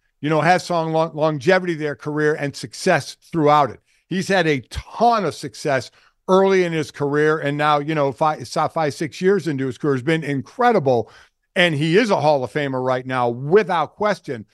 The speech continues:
But I'm gonna, I'm gonna pull the reins a little bit on the greatest of all time. Now, he's putting himself in conversations with that. But does anybody who sits there and say he's the greatest quarterback of all time right now, I'm gonna definitely push back on that one a bit.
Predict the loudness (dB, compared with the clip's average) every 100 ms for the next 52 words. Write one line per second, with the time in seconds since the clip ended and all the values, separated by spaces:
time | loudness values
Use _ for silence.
0 | _ _ 2 2 4 2 2 -2 -2 -2
1 | -2 -4 -2 -2 -2 -4 -4 -4 -4 -2
2 | -2 0 -2 -2 -2 -2 2 2 2 -2
3 | 0 0 0 -4 -2 0 0 -2 _ _
4 | -12 -12 0 4 4 2 -2 -2 0 0
5 | -2 -6 _ _ _ -2 0 0 0 0
6 | -2 -4 0 2 0 -4 -6 -4 -6 0
7 | 0 0 -4 _ _ _ 0 0 -2 -8
8 | -4 0 2 2 2 -2 -2 -6 -4 -4
9 | -4 -4 -4 -4 -6 -2 0 0 -4 -2
10 | -2 0 -2 -4 -2 0 -2 -4 -2 0
11 | -2 0 2 0 -4 _ _ -2 0 2
12 | 0 2 0 0 -8 -6 -8 -6 -8 -6
13 | -4 -2 -2 -4 -8 -10 -10 -10